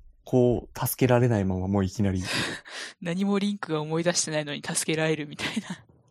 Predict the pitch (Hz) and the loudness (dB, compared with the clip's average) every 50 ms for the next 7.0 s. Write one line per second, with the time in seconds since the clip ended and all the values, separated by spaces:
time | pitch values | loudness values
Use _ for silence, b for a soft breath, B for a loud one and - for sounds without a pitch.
0 | _ _ _ _ - - - - - 123 - - - - - - - B B B | _ _ _ _ -20 -12 -10 -10 -10 -10 -12 -18 -18 -18 -20 -20 -20 B B B
1 | B B B B B B B B B B B - - _ _ _ _ _ _ _ | B B B B B B B B B B B -20 -20 _ _ _ _ _ _ _
2 | _ _ _ _ _ _ _ _ _ _ _ _ _ _ - 170 160 160 160 165 | _ _ _ _ _ _ _ _ _ _ _ _ _ _ -14 -12 -10 -10 -8 -8
3 | 165 170 165 170 165 - - - 185 - 214 208 - - 165 156 156 165 - 185 | -6 -6 -6 -6 -6 -8 -8 -6 -4 -2 -4 -2 0 2 2 2 2 2 2 0
4 | 180 175 175 - - - - - 165 170 - - _ _ _ _ _ _ _ _ | -2 0 2 2 2 2 0 -2 -6 -8 -10 -12 _ _ _ _ _ _ _ _
5 | _ _ _ _ _ _ _ _ _ 120 127 135 160 170 160 - 110 98 92 101 | _ _ _ _ _ _ _ _ _ 4 6 6 6 6 4 2 -2 -2 -2 -2
6 | 104 - 131 123 - 135 131 123 117 117 120 - - - 104 107 - 139 131 - | -4 -4 -6 -4 -2 0 0 2 0 0 -4 -6 -8 -10 -10 -10 -10 -12 -12 -16